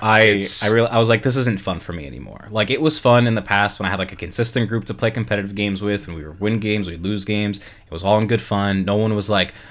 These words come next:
Speaker 1: "Well, I'm not getting enough healing. You're dog shit. Uh, go choke on a toilet." Like, I don't know, whatever they would say. Anyways, moving on. <laughs> That's
Speaker 2: Right.
Speaker 1: enough about
Speaker 2: Well, yeah, so all I play is arcade with y'all, and then sometimes I'll play alone. I don't go on voice chat, and, like, the story that I mentioned, that was one of the reasons why, like,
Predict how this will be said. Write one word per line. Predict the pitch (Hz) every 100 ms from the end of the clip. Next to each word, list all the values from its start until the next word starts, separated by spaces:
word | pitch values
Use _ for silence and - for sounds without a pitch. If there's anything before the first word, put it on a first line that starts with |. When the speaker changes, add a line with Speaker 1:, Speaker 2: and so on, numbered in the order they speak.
| -
Speaker 1:
"Well, | 104 117 123 120 113 - - - - -
I'm | - 123
not | 139
getting | 139 120
enough | 113 -
healing. | 113 107 98 98
You're | 104
dog | 107 107 107
shit. | - 101 95 - -
Uh, | 107 101 98 95 95 - _ _ -
go | 104 107 101 - - - -
choke | - 101 98
on |
a | 98
toilet." | - 101 90 90
Like, | 104 98
I | 107
don't | 98
know, | 80 - 82
whatever | 104 85 65
they | 65
would | -
say. | 80 80 -
Anyways, | 101 80 - - - - - -
moving | 254 175 123
on. | 95 92 117
<laughs> | -
That's | - - 226 - - -
Speaker 2:
Right. | - 156 160
Speaker 1:
enough | 131 120 - -
about | 117
Speaker 2:
Well, | 156 151 143
yeah, | 151 131 120
so | - 151 147 -
all | 180 190
I | 175
play | - 160 151 147
is | 139 139 131
arcade | 135 127 139 135 131 131
with | 127 120
y'all, | 127 127 127 127
and | 123 131
then | 127
sometimes | 123 131 135 127
I'll | 127
play | - 131
alone. | 123 127 127 127
I | 120
don't | 135 143
go | 143
on | 139 131
voice | 123 120
chat, | - 120 120
and, | 117 131
like, | 120 110 127
the |
story | 117 156 147 143
that | 139
I | 135
mentioned, | 131 139 180 156
that | 139
was | 147
one | 135 151
of | 135
the |
reasons | 123 123 135 123 104
why, | 110 110
like, | 110 113 110